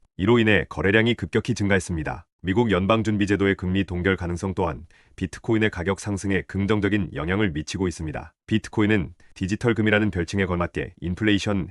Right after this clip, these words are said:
해지 수단으로 다시 주목받고 있습니다. 특히 금리 동결이 실제로 이루어질 경우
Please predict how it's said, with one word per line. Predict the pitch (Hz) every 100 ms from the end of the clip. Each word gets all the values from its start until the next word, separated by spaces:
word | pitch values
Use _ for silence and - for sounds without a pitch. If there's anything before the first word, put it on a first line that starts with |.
| -
해지 | 98 110
수단으로 | - 107 98 95 73 -
다시 | - - - 110
주목받고 | - 101 101 98 95
있습니다. | - 82 - - _
특히 | - 113 131
금리 | - 107 113
동결이 | 101 95 95 87
실제로 | - 123 113 120 101
이루어질 | 78 95 95
경우 | 90 80 67 80